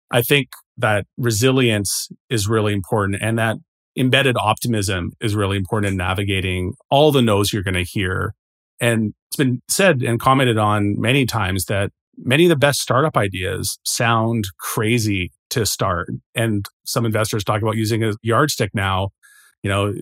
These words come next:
how crazy does the idea sound? And if it doesn't sound crazy enough, they're almost not interested in it because it's not transformative enough.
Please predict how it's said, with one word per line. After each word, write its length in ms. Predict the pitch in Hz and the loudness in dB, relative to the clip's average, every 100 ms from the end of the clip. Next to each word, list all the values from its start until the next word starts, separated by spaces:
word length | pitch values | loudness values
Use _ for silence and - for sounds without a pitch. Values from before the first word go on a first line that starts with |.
| - - | -12 -4
how 200 | 139 131 | 0 0
crazy 420 | - 123 127 127 | 0 2 2 2
does 160 | 123 | 0
the 140 | 113 117 | 2 0
idea 300 | 104 113 113 | 2 2 0
sound? 440 | - 92 92 95 - - | 0 -2 -4 -6 -6 -4
And 160 | 113 | -2
if 80 | 110 | 0
it 20 | |
doesn't 240 | 127 131 120 | 2 2 2
sound 240 | 131 120 | 2 0
crazy 320 | - 120 107 | 0 0 0
enough, 220 | 107 113 - | 0 0 0
they're 160 | 113 | 0
almost 340 | 107 110 107 - | 0 0 0 0
not 240 | 104 107 | 0 0
interested 440 | - 104 104 - 101 | -2 -2 -2 -2 -2
in 120 | 95 | -2
it 60 | 98 | -4
because 260 | 101 101 | -4 -4
it's 120 | 101 | -4
not 180 | 113 101 | -2 -4
transformative 760 | - 107 104 - 104 101 107 - | -4 -4 -6 -4 -4 -4 -2 -2
enough. 400 | 98 92 - | -4 -4 -6